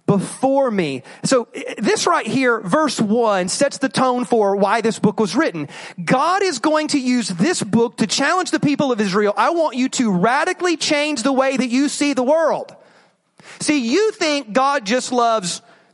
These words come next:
insiders. You think God is just about Israel, or God is just about church people, or God's just about Christians, or God's just about the, the believers and whatever. He said, "What you need to know is this, is that God is thinking about everybody." God has his mind on the whole world.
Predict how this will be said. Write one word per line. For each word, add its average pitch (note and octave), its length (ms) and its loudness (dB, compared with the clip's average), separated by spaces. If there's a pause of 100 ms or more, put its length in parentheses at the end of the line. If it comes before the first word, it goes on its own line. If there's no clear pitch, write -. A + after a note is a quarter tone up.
(340)
insiders. G3 960 -2
You F4 160 2
think E4+ 280 -2
God C#4+ 280 2
is A#3+ 100 0
just C4 200 0
about A3 340 0
Israel, C4+ 440 2
or F3+ 80 0
God B3 260 0
is F#3+ 80 -4
just A#3+ 180 -2
about G#3 280 0
church - 340 -2
people, G3+ 240 0
or F#3+ 80 2
God's A#3+ 280 0
just B3+ 200 -2
about G3+ 260 0
Christians, C4 480 0
or G#3 60 0
God's A#3+ 260 0
just A#3 160 0
about G#3+ 260 0
the, F#3+ 200 0 (240)
the A3 100 2
believers C#4 580 2
and B3 80 2
whatever. G#3 380 2
He A3+ 140 0
said, B3 180 -2
"What G#3+ 140 0
you F4+ 220 0
need G4 160 0
to C4 100 0
know A#3 180 2
is G#3+ 140 -2
this, D4+ 320 0 (280)
is B3 200 -2
that B3 260 0
God E4+ 300 2
is D#4+ 160 -4
thinking D#4+ 320 0
about D4+ 320 0
everybody." C#4+ 640 2
God D#4 300 2
has D4+ 180 0
his B3+ 160 -2
mind C#4+ 340 0
on D4+ 140 0
the D4+ 100 2
whole F4 360 2
world. G3+ 360 2